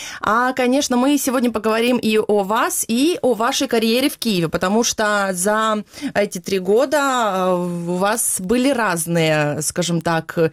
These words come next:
титры, <laughs> я назову это по-, по-журналистски, да, у вас, у вас были разные должности. И, конечно, мы постепенно обо всём поговорим,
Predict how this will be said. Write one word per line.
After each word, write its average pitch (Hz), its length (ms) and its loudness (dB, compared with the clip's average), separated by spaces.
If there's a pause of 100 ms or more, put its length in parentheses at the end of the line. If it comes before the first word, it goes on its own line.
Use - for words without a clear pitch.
(140)
титры, 240 380 0
<laughs> 170 100 0
я 196 60 2
назову 185 400 2
это 233 240 0
по-, - 200 -2 (240)
по-журналистски, 226 880 0
да, 202 280 0
у 185 60 -6
вас, 190 300 0 (240)
у 190 80 0
вас 185 160 0
были 190 180 0
разные 185 360 0
должности. 294 520 0 (300)
И, 202 60 -6
конечно, 233 380 2
мы 233 360 2
постепенно 208 460 -2
обо 180 140 0
всём 180 220 -2
поговорим, 208 440 0